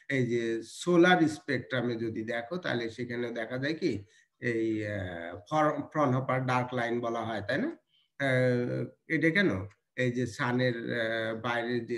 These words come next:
একটা কুলার রিজিয়ন আছে, সেখানে এটা অ্যাবজর্ব-, absorption হয়। এবং তোমরা জানো যে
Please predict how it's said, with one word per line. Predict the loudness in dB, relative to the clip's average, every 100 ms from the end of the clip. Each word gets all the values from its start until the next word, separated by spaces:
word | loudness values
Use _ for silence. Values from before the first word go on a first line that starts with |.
| -4
একটা | -4
কুলার | -8 -4 -2 0
রিজিয়ন | 0 0 0
আছে, | -2 -6 -10
সেখানে | -6 -6 -4 -4 -4 -6
এটা | -6 -8 -10 -14 -2
অ্যাবজর্ব-, | 0 0 2 4 4 0 -12 _ -12
absorption | -6 -6 -2 -2 0 0 2
হয়। | 2 2
এবং | 2 2 2 0
তোমরা | 0 0
জানো | 0 -2 -2 -4
যে | -4